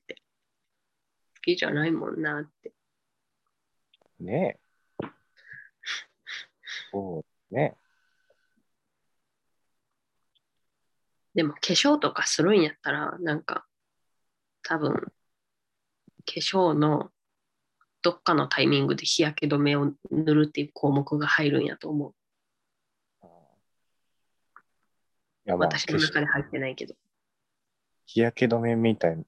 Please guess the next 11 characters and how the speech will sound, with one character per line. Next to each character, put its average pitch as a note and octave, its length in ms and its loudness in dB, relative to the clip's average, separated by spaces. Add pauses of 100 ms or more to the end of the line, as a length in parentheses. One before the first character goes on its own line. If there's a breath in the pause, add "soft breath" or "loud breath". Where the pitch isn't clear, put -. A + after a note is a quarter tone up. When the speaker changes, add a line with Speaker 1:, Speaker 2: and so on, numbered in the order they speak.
(180)
Speaker 2:
な D#2+ 260 0 (340)
も G2 200 0
ん A2 40 4
じ G2+ 100 2
ゃ F#2 80 4
な D#2+ 180 -8
い？ - 40 -8
Speaker 1:
化 G#2+ 60 -16 (1400)
粧？ C#3+ 60 -6
Speaker 2:
そ E3 100 0
の、 D3 380 2